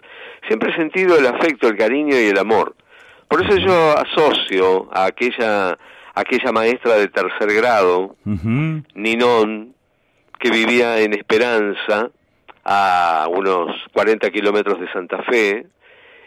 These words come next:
Speaker 1: y la recuerdo en una mañana de invierno, al costado de la ruta esperando el micro para volver. ¿Por qué? Porque el día anterior me había invitado a que fuera a la casa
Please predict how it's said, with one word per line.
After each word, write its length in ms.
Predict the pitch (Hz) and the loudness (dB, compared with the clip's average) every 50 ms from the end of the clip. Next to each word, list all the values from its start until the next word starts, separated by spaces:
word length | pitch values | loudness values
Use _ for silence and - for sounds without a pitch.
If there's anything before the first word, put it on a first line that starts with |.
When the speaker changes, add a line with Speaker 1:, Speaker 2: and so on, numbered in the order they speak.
| - - _ | -20 -20 _
Speaker 1:
y 180 | - 104 107 107 | -8 -6 -6 -4
la 140 | 98 107 107 | -2 0 0
recuerdo 840 | 95 107 107 - _ - 135 135 139 135 131 131 139 131 123 120 113 | 0 0 -2 -4 _ 0 2 4 4 4 4 4 4 4 4 4 2
en 160 | 110 107 110 | 2 0 0
una 800 | 113 117 117 113 113 110 107 104 104 101 98 98 95 98 98 | -2 -2 -2 -4 -6 -8 -8 -8 -8 -8 -8 -6 -4 -4 -4
mañana 380 | 95 98 104 110 120 120 123 120 | -2 -2 -2 0 0 0 2 2
de 100 | 113 107 | 2 0
invierno, 880 | 101 101 101 110 123 120 113 101 90 95 98 95 92 92 92 92 95 - _ _ _ _ _ _ _ _ _ _ | 0 -2 -2 0 2 2 2 2 0 -2 -4 -2 -2 0 -2 -2 -6 -10 _ _ _ _ _ _ _ _ _ _
al 160 | - 101 104 - | -6 -6 -4 -2
costado 520 | - 175 - - - 135 127 127 123 117 | -4 -4 -4 -2 0 2 4 4 6 6
de 60 | 110 104 | 4 4
la 100 | 107 104 | 4 2
ruta 320 | 98 110 127 123 - 123 | 2 2 0 -2 -2 -4
esperando 460 | 113 - - 101 101 107 110 107 110 | -6 -4 -2 -2 -2 -2 0 0 0
el 80 | 107 104 | 0 0
micro 340 | 110 120 120 - 135 117 - | -2 -4 -2 0 0 0 2
para 200 | 104 92 95 92 | 2 0 2 2
volver. 460 | 95 101 104 107 110 110 98 90 80 | 2 2 2 4 2 2 2 0 -2
¿Por 200 | - 101 98 95 | -2 -4 -4 -4
qué? 220 | - - 135 127 - | -2 -2 -2 -2 -2
Porque 260 | - - - - 110 | -2 -6 -6 -6 -8
el 80 | 101 | -4
día 120 | 98 117 123 | -2 0 -2
anterior 640 | 127 123 143 139 135 135 131 123 120 117 117 120 - - - _ _ _ - - _ _ - | 0 0 0 0 2 4 4 4 4 4 2 0 -4 -12 -20 _ _ _ -20 -20 _ _ -6
me 160 | 98 110 110 | -2 0 0
había 260 | 110 117 120 120 123 | 2 2 2 2 2
invitado 640 | 131 127 120 113 120 104 - - 123 113 104 101 98 | 2 0 -2 -4 -6 -4 -2 0 2 4 4 4 2
a 60 | 92 | 2
que 140 | - 92 87 - - - - | 0 -4 -8 -10 -12 -12 -6
fuera 200 | - 120 117 120 | -2 0 2 2
a 20 | 117 | 2
la 140 | 113 113 | 2 0
casa 600 | - - 139 131 113 98 - - - 107 104 127 | 0 0 0 0 0 -2 -4 -4 -2 -2 0 -2